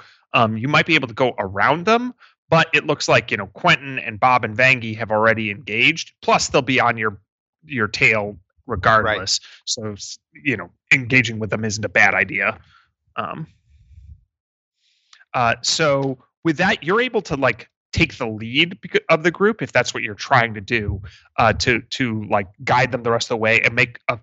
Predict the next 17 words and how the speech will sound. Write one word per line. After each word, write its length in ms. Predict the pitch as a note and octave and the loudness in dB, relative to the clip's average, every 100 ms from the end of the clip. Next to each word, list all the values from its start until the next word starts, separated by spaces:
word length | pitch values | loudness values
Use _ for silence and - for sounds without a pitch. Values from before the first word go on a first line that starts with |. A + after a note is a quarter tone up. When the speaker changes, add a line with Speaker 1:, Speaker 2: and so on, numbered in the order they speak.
| - | -2
Speaker 1:
fair 180 | F3+ E3 | 0 2
bit 160 | C3+ | 0
of 80 | B2 | -4
progress. 680 | - A2+ A2 - - - - _ _ _ _ _ _ | -2 -2 -2 -8 -8 -8 -8 _ _ _ _ _ _
Speaker 2:
Sure. 200 | E3+ D3+ - | -10 -8 0
Speaker 1:
Are 60 | D#3+ | 2
you 120 | G#3 | 2
still 240 | - B3+ | 0 -4
trying 240 | - A3+ G#3+ | 0 0 0
to 80 | |
concentrate 560 | G3 G3 F#3+ F#3+ F3+ F#3+ | -4 -2 -2 -2 -2 -2
on 80 | F3 | -2
detect 360 | D3+ D3+ - | -2 -2 -2
thoughts? 300 | - C#3+ - | 0 0 0
That 160 | - C3 | -8 -2
does 260 | E3+ F3 - | 0 0 -2
take 380 | - D3+ - | 0 0 -2